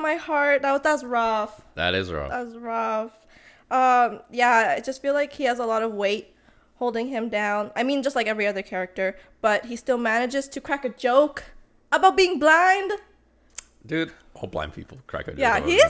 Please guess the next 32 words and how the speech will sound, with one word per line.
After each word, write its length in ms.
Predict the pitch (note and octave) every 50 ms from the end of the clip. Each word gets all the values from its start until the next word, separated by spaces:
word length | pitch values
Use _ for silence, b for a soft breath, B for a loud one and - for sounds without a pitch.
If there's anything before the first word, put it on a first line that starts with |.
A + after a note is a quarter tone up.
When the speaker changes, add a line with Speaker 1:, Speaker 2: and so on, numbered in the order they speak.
| D#5+
Speaker 2:
being 120 | - - -
blind. 160 | - G#3+ A#3
Speaker 1:
yo, 300 | B3 A3 G3 E3+ - - -
that's 220 | C4 F4 - -
sick. 280 | - A#3+ - - - -
That's 200 | B3+ C4+ D#4 -
sick. 300 | - C4 G#3 - - - -
He's 220 | B3+ D4+ F4 D4
the 180 | E4 D#4 C4+ B3
realist. 480 | B3 B3 B3+ A#3 G#3+ F#3+ - - - B B B B B B
And 160 | D4 F4+ G4+ A4+
he's, 220 | G#4+ G#4 G#4 F4
like, 200 | G4+ F#4+ F#4 - - _ _ _ _ _ -
probably, 360 | C#4+ B3+ B3+ C#4 D4 C#4+ C#4
like, 200 | C4+ B3+ A3 A3
one 180 | A3+ A3+ A#3
of 120 | B3+ B3+ A#3
the 100 | A#3+ A3+
smartest, 480 | - - A3+ G#3 G3+ A3 A3+ A3+ -
most 200 | - A#3 A#3 A3+
valuable 380 | - G3+ G#3 G#3 A3+ A3 G#3+ G#3
characters. 580 | - - G3 F#3 - - - F#3+ F3+ - - -
'Cause 160 | - A3+ A3+
he, 400 | C4+ C#4 C#4 C#4+ C#4 A3+ - _ _ _ _ _ -
wasn't 220 | A3+ B3 C#4+ F#4 F#4+
he, 60 | E4
like, 120 | D#4+ C#4
the 60 | - A#3
first 280 | - A3 A3+ A3+ - -
to 100 | A3 G#3
understand 380 | A3 A#3 A#3 - A#3+ A#3+ A3+
Tao? 380 | A#3+ A3+ G#3 G3+ G3+ G3+ A3